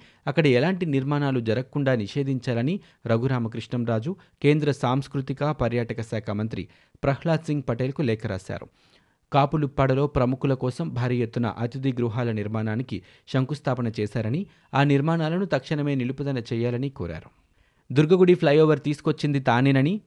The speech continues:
సెప్టెంబర్ నాలుగవ తేదీన కేంద్ర మంత్రి నితిన్ గడ్కరీ చేత ప్రారంభింపచేసేది కూడా తానేనని విజయవాడ టీడీపీ ఎంపీ కేశినేని నాని ప్రకటించారు. కొంతమంది నేతలు దుర్గగుడి ఫ్లైఓవర్స్ అసాధ్యమని చెప్పారని,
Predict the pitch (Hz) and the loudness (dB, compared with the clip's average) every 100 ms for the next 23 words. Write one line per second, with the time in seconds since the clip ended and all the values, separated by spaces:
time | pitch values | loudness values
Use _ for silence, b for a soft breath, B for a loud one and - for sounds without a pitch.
0 | _ 143 127 156 143 131 127 131 135 127 | _ 0 2 2 2 4 4 4 2 2
1 | 123 139 113 80 b b - 147 151 143 | 2 0 -2 -4 b b 4 4 4 4
2 | 135 131 127 123 135 127 117 123 120 127 | 2 2 0 2 2 2 2 0 2 2
3 | 131 185 131 139 160 156 139 135 123 127 | 0 0 2 2 2 0 0 0 2 0
4 | 120 120 113 107 104 117 117 110 175 B | 0 2 2 0 0 0 2 0 -2 B
5 | B B 117 113 123 113 107 113 123 127 | B B -2 2 2 2 0 -2 -4 -2
6 | 123 127 135 165 131 120 - 113 107 110 | 0 0 -2 -4 -2 -4 -2 -2 -2 -2
7 | 123 117 110 104 92 98 - - b b | -2 -4 -8 -8 -10 -8 -10 -14 b b
8 | b - 151 160 147 143 139 165 185 208 | b 2 2 4 2 4 2 2 0 0
9 | 175 135 139 147 135 135 131 135 131 123 | 0 -2 -2 -2 0 2 2 2 0 -2
10 | - 120 160 147 143 135 117 113 123 117 | -8 -4 -2 0 2 0 0 -2 0 0
11 | 127 180 | -2 -4